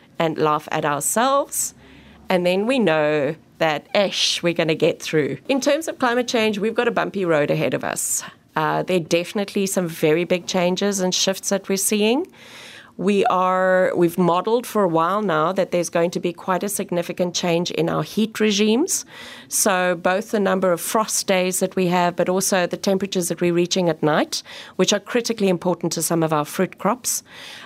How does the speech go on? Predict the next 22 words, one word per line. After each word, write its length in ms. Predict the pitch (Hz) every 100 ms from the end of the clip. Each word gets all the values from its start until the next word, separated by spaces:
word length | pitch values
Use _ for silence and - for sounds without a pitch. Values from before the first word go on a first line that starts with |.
| -
Um, 340 | 180 180 175
so 500 | 170 233 202 202 208
we 140 | 196 226
are 100 | 226
going 120 | 220
to 120 | 262 254
have 320 | 226 226 -
to 220 | 240 220
adapt. 600 | 170 190 208 - - - - -
We're 140 | - 196
already 340 | 180 180 185
seeing 320 | 226 240 220
that 140 | 208 202
in 60 | 202
the 80 | 190
field 520 | - 196 196 214 214
with, 240 | 170 170
uh, 260 | - 160 160
lots 320 | 160 175 -
of 300 | 214 170 - - -
shade 400 | - 214 202 202
netting 760 | 185 185 - 190 185 180 185